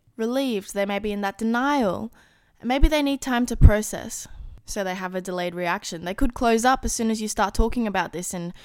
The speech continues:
you're suddenly talking to a brick wall. Be understanding of this.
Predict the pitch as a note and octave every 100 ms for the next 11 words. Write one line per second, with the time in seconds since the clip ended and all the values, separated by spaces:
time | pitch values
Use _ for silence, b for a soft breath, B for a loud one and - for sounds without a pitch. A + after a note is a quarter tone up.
0 | B G3+ G3+ A3+ G#3 G3+ G3 G#3+ - G#3
1 | G#3 G3 G3+ G3+ G#3 G#3+ - A3 - b
2 | b - C4+ D4+ D4 - A3+ A3 A#3 A3
3 | F#3+ F3 F#3 A3+ - -